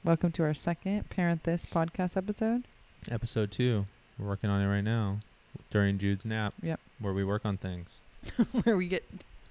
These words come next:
Speaker 1: twelve hours of stuff crammed into an hour and a half.
Speaker 2: Jude's nap is usually the time where we take a break from, well, usually I work in the mornings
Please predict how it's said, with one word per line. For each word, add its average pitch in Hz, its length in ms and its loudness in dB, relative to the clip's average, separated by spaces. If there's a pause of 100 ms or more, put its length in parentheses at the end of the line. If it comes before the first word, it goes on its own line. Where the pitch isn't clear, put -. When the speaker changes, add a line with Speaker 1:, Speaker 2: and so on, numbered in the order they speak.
(220)
Speaker 1:
twelve 190 340 -4
hours 180 380 0
of 175 140 -4 (240)
stuff - 440 -2
crammed 170 220 -4
into 165 380 -6
an 165 100 -6
hour 165 240 0
and 170 40 -4
a 170 140 -4
half. - 120 -4 (1160)
Speaker 2:
Jude's 104 280 2
nap 101 260 -2
is 95 160 -6
usually 98 340 -4
the 92 60 0
time 95 380 -6
where 90 540 -4 (1160)
we 101 100 -4
take 98 180 -2
a 95 40 -4
break 92 240 -4
from, 90 380 -4 (260)
well, 98 140 0
usually 110 320 4
I 98 80 2
work 92 180 0 (100)
in 98 120 -8
the 92 60 -2
mornings 87 540 -6